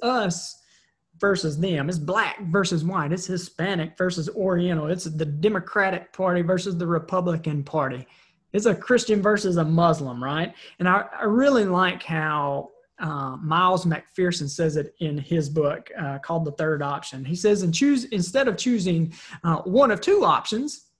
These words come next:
which is what society says, it's, it's us versus them, where they pit two sides together. He says, "Instead of choosing between one of two options," he said, "there's a third option."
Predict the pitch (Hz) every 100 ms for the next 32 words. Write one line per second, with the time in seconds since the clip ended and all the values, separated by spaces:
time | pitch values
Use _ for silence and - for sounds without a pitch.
0 | _ - 196 185 175 202 - 180 208 302
1 | 214 165 180 170 190 175 165 - 190 202
2 | 208 208 180 202 170 143 196 359 143 175
3 | 220 _ _ _ 202 214 196 180 175 240
4 | - 254 233 220 202 196 170 165 175 285
5 | 185 156 160 - _ 214 233 190 175 -
6 | 233 202 170 - 254 226 180 170 202 190
7 | 220 180 330 339 185 180 175 233 165 180
8 | 170 214 165 247 226 156 135 - -